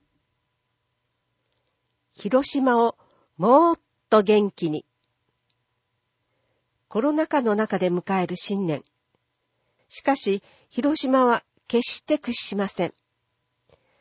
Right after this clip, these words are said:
今年の干支である牛と、市内初に関連して、広島を元気にしている皆さんを紹介します。広島の観光をもっ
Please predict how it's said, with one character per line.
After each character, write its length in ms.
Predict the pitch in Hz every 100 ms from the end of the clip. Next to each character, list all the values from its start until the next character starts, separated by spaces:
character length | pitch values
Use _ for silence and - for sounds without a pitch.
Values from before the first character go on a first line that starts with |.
| _ _ _
今 140 | 233
年 280 | - 302 285
の 120 | 277
干 180 | 269 269
支 60 | 262
で 160 | 254
あ 80 | 233
る 180 | 175 165 196
牛 260 | 185 -
と、 240 | - 190 - _ _ _ _ -
市 160 | - 302
内 300 | 294 190 165
初 380 | - 185 320
に 100 | 311
関 240 | - 220 220
連 160 | 202
し 100 | 208
て、 200 | - 202 - _ _
広 320 | - 208 285
島 220 | 320 302 294
を 60 |
元 260 | 277 302 277
気 100 | 214
に 120 | 202
し 80 | -
て 80 | 190
い 40 |
る 120 | 190
皆 200 | 208 233
さ 200 | 262 214
ん 80 | 202
を 100 | 190 -
紹 220 | 190 170
介 240 | - 170
し 180 | - 160
ま 140 | 160 180
す。 200 | - _ _ _ _ _ _ _ _ _ _ _ _ _ _ _ _ _ _ _ _ _ _ _ _ _ _ _
広 260 | - 233 302
島 220 | 269 277
の 100 | 269
観 240 | 262 254 247
光 220 | 247 240 233
を 160 | 233 - _ _
も 340 | 196 247 302
っ 60 | 294